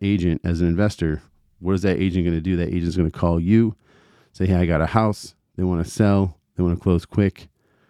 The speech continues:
with cash. It's in, it needs some repairs. Here's a list, you know, a rough list of the repairs.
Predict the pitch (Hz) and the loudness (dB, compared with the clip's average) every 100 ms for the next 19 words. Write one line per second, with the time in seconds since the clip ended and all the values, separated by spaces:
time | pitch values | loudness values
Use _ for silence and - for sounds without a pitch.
0 | _ _ - 87 - 113 104 95 - - | _ _ -12 -8 0 2 2 0 -4 -16
1 | _ _ _ _ - 92 95 85 82 - | _ _ _ _ -6 0 2 2 0 -2
2 | 92 90 78 85 80 80 110 104 101 98 | 0 0 -2 -2 0 0 2 2 0 -2
3 | - _ _ _ _ _ - 113 107 98 | -12 _ _ _ _ _ -2 2 4 2
4 | 92 98 95 - _ _ - 151 90 92 | 0 -2 -4 -8 _ _ -2 2 2 2
5 | 101 98 101 101 - 92 90 85 - 127 | 2 0 0 -4 -2 -2 -2 -2 0 2
6 | 123 123 - | 2 0 -6